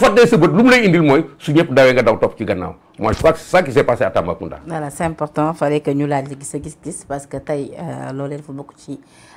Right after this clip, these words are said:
Speaker 2: actualité bi. Euh, te it, euh, comme suñu concept moom da di dañuy war a wax ci
Speaker 1: Ci actualité bi.
Speaker 2: voilà, ci actualité bi. Donc,
Speaker 1: Mhm.
Speaker 2: fallait que ma laaj la ci sa, euh, sa gis-gis rapidement.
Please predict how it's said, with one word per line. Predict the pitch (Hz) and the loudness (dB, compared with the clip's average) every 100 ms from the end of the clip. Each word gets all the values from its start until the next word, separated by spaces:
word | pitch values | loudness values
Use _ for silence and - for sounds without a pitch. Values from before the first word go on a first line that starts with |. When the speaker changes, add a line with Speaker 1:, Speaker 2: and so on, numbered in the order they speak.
| - | -8
Speaker 2:
actualité | 156 - 147 131 131 139 | -8 -6 -8 -8 -10 -12
bi. | 135 180 - | -10 -12 -10
Euh, | 143 143 143 | -10 -8 -8
te | - | -4
it, | 147 175 - | -4 -4 -4
euh, | 143 139 139 139 | -4 -4 -8 -10
comme | 139 139 135 | -8 -6 -6
suñu | 135 151 143 | -6 -8 -10
concept | 143 151 147 143 | -8 -10 -10 -10
moom | 135 131 131 | -10 -10 -10
da | 139 | -10
di | 135 143 _ - _ - | -10 -14 _ -20 _ -6
dañuy | 147 151 | -4 -4
war | 143 135 | -4 -6
a | 135 | -6
wax | 139 147 - | -8 -10 -10
ci | 147 147 | -10 -8
Speaker 1:
Ci | 143 123 | -4 -4
actualité | - - 87 87 | -4 -8 -8 -10
bi. | - | -6
Speaker 2:
voilà, | 151 139 139 | -4 -4 -6
ci | 135 | -8
actualité | 151 151 131 131 131 | -6 -4 -4 -4 -6
bi. | |
Donc, | 127 143 | -4 -4
Speaker 1:
Mhm. | |
Speaker 2:
fallait | 160 147 143 | -2 -2 -2
que | 139 135 - - - | -4 -6 -14 -20 -8
ma | 139 | -4
laaj | 151 143 143 | -2 -2 -4
la | 135 | -8
ci | 139 139 | -10 -12
sa, | 135 - 139 | -12 -10 -6
euh, | 127 131 - - 139 139 - | -4 -6 -12 -14 -12 -10 -10
sa | 127 170 | -4 -2
gis-gis | 143 156 147 147 143 | -2 -8 -8 -8 -8
rapidement. | 139 143 139 135 170 | -10 -10 -8 -8 -8